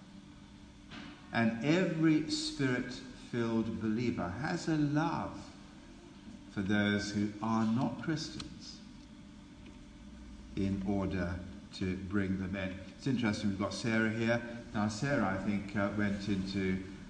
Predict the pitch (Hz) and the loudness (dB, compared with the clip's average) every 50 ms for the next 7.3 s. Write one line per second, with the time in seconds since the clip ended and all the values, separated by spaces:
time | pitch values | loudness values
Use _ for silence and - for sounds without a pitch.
0 | - - - 95 92 90 95 - - 107 101 98 - - 95 98 98 - - 107 | -14 -8 -4 -4 -2 -2 -2 0 2 4 4 4 2 -2 -4 -4 -4 -2 0 2
1 | 101 104 104 - - 117 107 107 110 107 107 107 110 110 113 107 107 107 113 110 | 2 2 0 -2 0 0 2 2 4 4 2 2 2 2 2 2 2 2 0 0
2 | 107 - - 113 107 104 107 - 113 117 123 127 127 113 107 101 101 98 95 95 | 0 0 0 0 2 2 2 2 0 2 2 2 4 2 4 2 2 2 2 0
3 | 98 98 95 - - - - - - - - - 95 95 95 95 95 95 95 92 | 0 -2 -4 -6 -8 -12 -14 -14 -14 -14 -10 -6 -4 -2 0 2 2 2 2 2
4 | 95 95 - - - - - - - - - - 90 92 90 92 90 87 - - | 0 -4 -6 -10 -12 -12 -14 -16 -16 -14 -10 -6 -4 -2 -2 -2 -2 -4 -6 -8
5 | - 98 95 107 104 104 104 101 101 101 101 101 - - 104 101 101 98 98 110 | -8 -2 0 4 6 6 6 6 6 2 2 4 4 4 4 4 2 2 4 4
6 | 107 107 107 107 107 104 104 107 - - - - - - - - - - - 104 | 6 6 6 6 6 4 4 2 0 -6 -8 -10 -10 -12 -12 -12 -10 -4 0 2
7 | 104 107 104 107 107 | 4 4 4 4 2